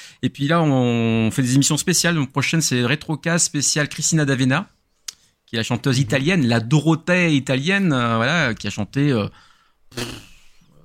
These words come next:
Speaker 1: plus, plus de cinq cents génériques, peut-être, je sais plus. Enfin, énorme, c'est un,
Speaker 2: D'accord.
Speaker 1: bah, euh, énorme, énorme,
Speaker 2: Mhm.
Speaker 1: énorme. Où on fait une rétrospective de sa carrière, des gé-, différents génériques qu'il y a pu y avoir lieu en Italie.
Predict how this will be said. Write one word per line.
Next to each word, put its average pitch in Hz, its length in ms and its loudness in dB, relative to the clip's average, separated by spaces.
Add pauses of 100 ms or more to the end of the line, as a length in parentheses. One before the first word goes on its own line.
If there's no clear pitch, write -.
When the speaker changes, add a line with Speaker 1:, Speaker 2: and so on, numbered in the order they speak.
(440)
Speaker 1:
plus, 113 320 -20
plus - 160 -20
de 113 80 0
cinq 156 320 0
cents 156 260 -2
génériques, 156 360 -8
peut-être, - 200 -20
je - 60 -20
sais - 140 -20
plus. - 160 -20 (240)
Enfin, 107 100 -2
énorme, 131 380 2
c'est - 140 -4
un, 131 40 0
Speaker 2:
D'accord. 151 140 -4
Speaker 1:
bah, 113 180 0 (120)
euh, 95 60 -2 (160)
énorme, 131 360 2
énorme, 110 220 -2
Speaker 2:
Mhm. 104 60 -2
Speaker 1:
énorme. 147 300 -2 (400)
Où 113 80 0
on 113 60 2
fait 131 140 0
une 127 40 2
rétrospective 131 560 -2
de 127 60 -2
sa 123 160 -2
carrière, 127 480 -2
des 117 220 0
gé-, 110 120 0
différents 131 320 -4
génériques 120 580 -2
qu'il 113 120 -4
y - 0 -
a - 20 -2
pu - 160 -12
y 113 60 -2
avoir 110 180 0
lieu 113 160 0
en 123 140 0
Italie. 131 340 0